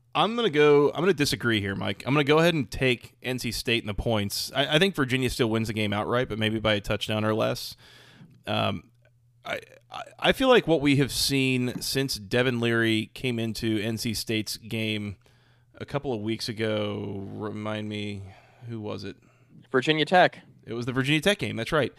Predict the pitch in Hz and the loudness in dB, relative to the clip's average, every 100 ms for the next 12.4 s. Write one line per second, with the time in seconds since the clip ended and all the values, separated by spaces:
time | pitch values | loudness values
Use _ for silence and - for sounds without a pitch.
0 | - - - - 160 202 - 220 196 107 | -20 -20 -8 0 2 2 2 -2 -2 0
1 | 139 135 127 139 117 135 - 139 135 120 | 2 2 0 -4 -4 -6 -4 -2 0 0
2 | 98 107 113 113 117 117 113 110 107 110 | 0 -2 -2 -2 0 -2 -2 -4 -2 -4
3 | 107 - 123 170 202 202 170 131 - 131 | -6 -6 0 2 2 2 0 -2 -4 -4
4 | 127 - 117 101 - 147 117 101 - 92 | -4 -4 -6 -6 -12 -10 -10 -10 -18 -18
5 | 85 - - _ _ _ _ _ - 143 | -20 -20 -20 _ _ _ _ _ -4 -2
6 | 156 - 185 170 160 139 110 123 123 117 | -2 -4 -2 0 0 0 0 2 2 0
7 | - 120 117 113 123 123 113 - 120 110 | -2 0 0 2 4 4 2 -2 -6 -2
8 | - 139 135 104 110 120 123 110 107 98 | -2 0 0 0 0 -2 -2 -2 -2 0
9 | 113 113 104 104 110 - 107 104 104 - | 0 2 0 -2 -4 -6 -8 -6 -6 -8
10 | - - _ _ _ - - _ - _ | -20 -20 _ _ _ -20 -20 _ -20 _
11 | - 165 214 180 123 127 - 120 117 127 | 0 2 4 4 4 2 0 2 2 2
12 | 120 127 127 | -2 -6 -6